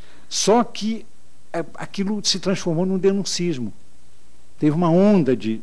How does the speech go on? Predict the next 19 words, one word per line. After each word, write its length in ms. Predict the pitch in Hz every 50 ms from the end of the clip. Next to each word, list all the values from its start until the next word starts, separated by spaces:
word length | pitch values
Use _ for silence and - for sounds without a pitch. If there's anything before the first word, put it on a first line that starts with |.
| - - -
de, 180 | 127 120 107
de, 400 | 107 143 127 113 113 113 101 98 - - - - - - - - -
de 300 | 117 120 123 117 117 117
reportagem 720 | 95 135 135 - 147 131 - - - 165 175 170 123 120 135
investigativa. 960 | 123 131 123 - - - 139 127 123 117 - - - 190 196 160 127 107 - - - - - - -
O 60 | 156
repórter 560 | 135 156 175 170 - 185 190 175 - 214 208
não 100 | 202 208
queria 280 | - - 208 196 208 185
sair 240 | - - 170 165 156
na 100 | 151 139
rua 240 | 123 131 147 143
mais, 220 | 135 143 143 127 - 151
ele 360 | 143 135 147 170 175 147 135
saía 280 | - - 170 175 180
sempre 240 | 170 - 202 190 -
fazer 160 | 190 190 175
uma 120 | 190 196 202
investigação. 760 | 190 175 180 - - - 170 175 156 - - - 147 147